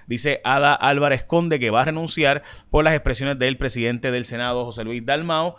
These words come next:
sobre el tema del aborto. Eh, la cantidad de puertorriqueños, perdónenme, estoy buscando esa noticia. Ok, aquí está. fema dice que, eh, ellos no son los responsables de que el problema de transmisión y distribución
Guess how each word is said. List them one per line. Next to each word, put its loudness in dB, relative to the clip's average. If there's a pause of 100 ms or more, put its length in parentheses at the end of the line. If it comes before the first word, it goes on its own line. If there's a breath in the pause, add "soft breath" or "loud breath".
(240 loud breath)
sobre -2
el -6
tema -2
del -2 (160)
aborto. -4 (380 loud breath)
Eh, -2 (680)
la -2
cantidad -2
de 2
puertorriqueños, 0
perdónenme, -4
estoy -10
buscando -6
esa -6
noticia. -6 (100)
Ok, -6
aquí -2
está. -6
fema 0 (400 loud breath)
dice -4
que, -2
eh, 0
ellos 0
no 0
son 0
los 2
responsables -2
de 0
que 0
el 0
problema 0
de 0
transmisión -2
y -2
distribución -4